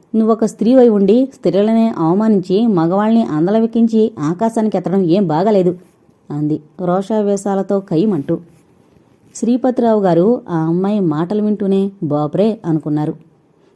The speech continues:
"నువ్వు చిత్రమైన ఆడదానివే. లోకంలో అమ్మాయిలంతా నీలానే మగవాళ్ళ మీద విరుచుకు పడితే ఇక ప్రపంచం ఉంటుందా?" అందావిడ. "ఉండకపోతే కూలి కుప్పలా పడుతుంది. నాకేమిటి భయం? నేను పెళ్లి చేసుకోబోయేది మగవాణ్ణే, కాదన్ను. నన్ను అతను చులకనగా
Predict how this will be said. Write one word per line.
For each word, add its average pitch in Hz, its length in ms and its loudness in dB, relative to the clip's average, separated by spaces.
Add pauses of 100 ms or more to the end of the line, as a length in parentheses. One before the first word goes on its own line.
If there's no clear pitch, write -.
"నువ్వు 170 300 2 (120)
చిత్రమైన 175 400 2
ఆడదానివే. 165 600 2 (180)
లోకంలో 160 360 0
అమ్మాయిలంతా 185 640 0
నీలానే 180 640 2
మగవాళ్ళ 180 460 0
మీద 202 200 0
విరుచుకు 165 320 -2
పడితే 196 340 0
ఇక 196 180 -4
ప్రపంచం 170 360 0
ఉంటుందా?" 214 400 2 (240)
అందావిడ. 143 480 -2 (800)
"ఉండకపోతే 208 640 2 (100)
కూలి 285 200 4
కుప్పలా 220 340 2
పడుతుంది. 180 580 2 (100)
నాకేమిటి 180 440 -2
భయం? 226 340 2 (440)
నేను 214 200 2
పెళ్లి 170 240 2
చేసుకోబోయేది 214 800 2
మగవాణ్ణే, 202 760 0
కాదన్ను. 185 460 0 (400)
నన్ను 190 180 2
అతను 190 220 -2
చులకనగా 202 480 0